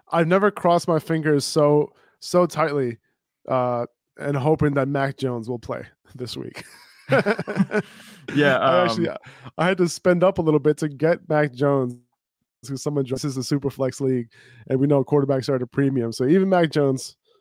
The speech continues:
Speaker 1: Mac Jones is somebody that I gotta start this week, hopefully, over Cooper Kupp.
Speaker 2: No,
Speaker 1: Uh, I'm sorry,
Speaker 2: no.
Speaker 1: Cooper Rush.
Speaker 2: Yeah, my
Speaker 1: Not
Speaker 2: team's
Speaker 1: Cooper
Speaker 2: in some
Speaker 1: Kupp.
Speaker 2: serious trouble. I mean, you have <laughs> Christian McCaffrey and Ramondre Stevenson, these are running backs going up against my Brian Robinson and Darrell Henderson.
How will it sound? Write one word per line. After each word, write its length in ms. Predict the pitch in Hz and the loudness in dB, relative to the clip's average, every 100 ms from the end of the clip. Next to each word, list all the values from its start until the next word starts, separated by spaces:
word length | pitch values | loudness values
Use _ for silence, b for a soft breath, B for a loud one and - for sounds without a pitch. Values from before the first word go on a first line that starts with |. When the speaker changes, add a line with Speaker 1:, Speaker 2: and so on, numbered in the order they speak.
| _ - | _ -4
Speaker 1:
Mac 180 | 127 123 | -2 2
Jones 240 | 131 120 | 0 0
is 60 | 113 | -4
somebody 220 | 123 117 | -4 -2
that 120 | 113 | -2
I 40 | 113 | -4
gotta 180 | 113 110 | -4 -6
start 320 | - 113 - | -4 -4 -4
this 180 | 113 113 | -8 -8
week, 160 | 104 | -8
hopefully, 420 | 113 101 101 98 117 - | -8 -10 -8 -8 -10 -2
over 400 | 120 107 101 107 - | 0 0 -4 -8 -6
Cooper 180 | 110 101 | -6 -6
Kupp. 200 | 101 - _ b b b - | -8 -10 _ b b b -2
Speaker 2:
No, 140 | 131 | 0
Speaker 1:
Uh, 60 | 139 | 2
I'm 60 | |
sorry, 180 | 139 120 | 2 0
Speaker 2:
no. 40 | 117 | 0
Speaker 1:
Cooper 160 | 107 | -4
Rush. 360 | 98 92 - - _ _ 110 | -4 -6 -10 -14 _ _ -14
Speaker 2:
Yeah, 180 | 95 - - | -12 -12 -2
my 100 | 127 | 0
Speaker 1:
Not 140 | 120 | 2
Speaker 2:
team's 160 | 143 135 | 0 0
Speaker 1:
Cooper 100 | 113 | -2
Speaker 2:
in 40 | |
some 140 | 104 117 | -6 -10
Speaker 1:
Kupp. 100 | - | -6
Speaker 2:
serious 320 | 117 110 101 | -4 -4 -6
trouble. 400 | - 107 98 98 170 | -6 -6 -6 -12 -8
I 60 | 123 | -4
mean, 300 | 113 107 107 | -2 -4 -4
you 120 | 123 | -2
have 220 | 135 117 - | -2 -2 -2
<laughs> 0 | |
Christian 360 | 208 196 180 | 0 0 0
McCaffrey 480 | 160 143 135 131 135 | 0 2 2 0 -2
and 200 | 120 117 | -6 -4
Ramondre 280 | 120 120 120 | -4 -4 -8
Stevenson, 480 | - 123 120 117 117 | -8 -8 -8 -6 -6
these 100 | 110 | -4
are 100 | 117 | 0
running 240 | 120 113 | 0 2
backs 240 | 113 113 | 0 -2
going 200 | - 117 | -2 -2
up 120 | 117 113 | 0 -2
against 300 | 110 110 117 | -4 -4 0
my 220 | 117 110 | 0 0
Brian 480 | 98 127 131 143 135 | 0 2 4 2 2
Robinson 600 | 127 127 120 113 123 120 | 2 2 -2 -6 -6 -4
and 200 | 110 101 | -6 -2
Darrell 360 | 113 117 117 | 0 0 0
Henderson. 560 | 107 110 110 98 101 90 | -4 -4 -6 -6 -8 -10